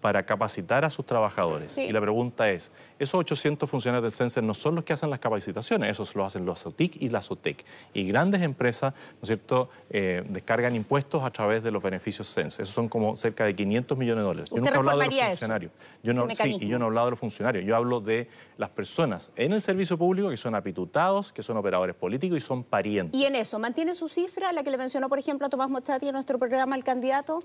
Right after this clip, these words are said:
Speaker 2: donde dijo, "Yo sacaría aproximadamente tantos funcionarios"?
Speaker 1: Treinta mil
Speaker 2: Pues,
Speaker 1: funcionarios,
Speaker 2: ¿y mantiene
Speaker 1: que no son,
Speaker 2: eso?
Speaker 1: perdón, no treinta mil funcionarios, treinta mil operadores políticos, apitutados, parientes.
Speaker 2: ¿Cómo llega ese número, José Antonio?
Speaker 1: Nosotros lo que hemos visto es que, eh, el Estado ha crecido de forma exponencial.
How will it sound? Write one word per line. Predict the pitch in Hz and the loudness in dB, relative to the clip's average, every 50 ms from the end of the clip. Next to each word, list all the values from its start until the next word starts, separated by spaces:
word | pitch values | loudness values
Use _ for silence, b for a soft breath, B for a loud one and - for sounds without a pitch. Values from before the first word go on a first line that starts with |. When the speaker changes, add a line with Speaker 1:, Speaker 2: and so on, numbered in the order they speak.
| - - | -8 -8
Speaker 2:
donde | - 226 233 247 | -4 -2 0 0
dijo, | 226 285 | 2 0
"Yo | 269 247 277 285 | 2 2 2 2
sacaría | - 294 277 277 254 294 311 294 | 2 2 2 2 2 2 2 0
aproximadamente | 277 277 269 233 269 262 269 269 285 277 - 269 | 0 0 -2 0 2 2 2 2 2 0 -2 0
tantos | - 277 285 294 - 285 - | 2 2 2 2 0 -2 -2
funcionarios"? | 285 269 - 127 - 285 269 | -2 0 2 2 2 2 2
Speaker 1:
Treinta | - 117 | 2 2
mil | 131 151 | 2 2
Speaker 2:
Pues, | 165 156 - | 2 0 0
Speaker 1:
funcionarios, | - 147 131 - - 127 123 123 123 127 139 147 | -2 -4 -2 -2 -2 0 2 2 2 2 0 0
Speaker 2:
¿y | 254 | 0
mantiene | 262 254 262 254 294 302 - - | 0 0 0 0 0 2 2 2
Speaker 1:
que | 349 | 0
no | 349 | 0
son, | - 180 185 180 | 2 2 2 2
Speaker 2:
eso? | - | 2
Speaker 1:
perdón, | 160 147 139 143 110 B B B B _ - | 0 0 2 0 0 B B B B _ -2
no | 123 135 165 185 | 0 2 2 2
treinta | 170 - 151 147 139 - 139 | 2 2 0 0 0 0 0
mil | 127 135 139 | 0 0 -2
funcionarios, | - - 127 110 - - 107 107 117 120 107 90 85 - | -2 -2 -2 -2 -2 -2 0 2 2 2 2 0 -2 -4
treinta | - 113 110 104 - 110 | -2 -2 -2 0 2 2
mil | 104 110 110 110 | 2 2 2 2
operadores | 95 101 92 90 92 87 85 - | 2 2 2 2 2 0 0 -2
políticos, | - 87 90 104 113 - 139 127 127 147 151 143 B B B B B B - - 92 87 | -2 0 0 0 0 0 -2 -2 0 0 0 0 B B B B B B -4 -2 -2 0
apitutados, | - 92 85 - 90 87 - 113 117 123 123 123 127 123 - - | 0 -2 0 0 -2 0 2 4 4 4 4 4 4 2 0 -4
parientes. | - - 85 80 87 104 113 131 135 - | -4 -2 -2 -2 0 0 2 2 2 2
Speaker 2:
¿Cómo | 381 349 | 2 0
llega | 302 349 - 254 240 | 0 0 0 0 0
ese | 220 - 233 208 | -2 -2 -4 -4
número, | 202 202 196 190 180 185 185 | -4 -4 -6 -6 -6 -8 -8
José | - - 190 - 196 | -10 -12 -14 -14 -16
Antonio? | 185 175 - 175 175 190 196 - - | -16 -14 -14 -14 -14 -16 -18 -10 -4
Speaker 1:
Nosotros | - 139 131 - 170 - - 185 170 156 | -2 0 0 0 0 2 2 4 4 4
lo | 156 139 | 4 4
que | 120 139 | 4 4
hemos | 147 156 160 147 135 | 4 4 4 2 2
visto | 160 151 - - - 117 117 117 107 - - | 0 -2 -2 -2 0 0 0 0 -2 -6 -10
es | 123 - | -12 -8
que, | - - 120 110 107 98 B B B - | -2 0 2 2 2 0 B B B -10
eh, | - 117 98 98 98 92 92 92 - - | -6 -4 -2 -2 -2 -4 -4 -6 -6 -2
el | 120 113 | -2 -2
Estado | 107 - - - 135 135 139 | -2 0 0 2 2 4 4
ha | 131 | 2
crecido | 123 113 107 - - - 120 123 131 127 | 0 -2 -4 -4 -4 -2 0 2 2 2
de | 117 | 0
forma | - - 127 117 117 117 110 104 | 0 -2 -4 -2 0 0 -2 -2
exponencial. | 98 - - - 110 98 95 92 85 - - - 82 73 | -4 -6 -4 -4 -2 -2 -2 -2 -4 -4 -4 -2 -2 -4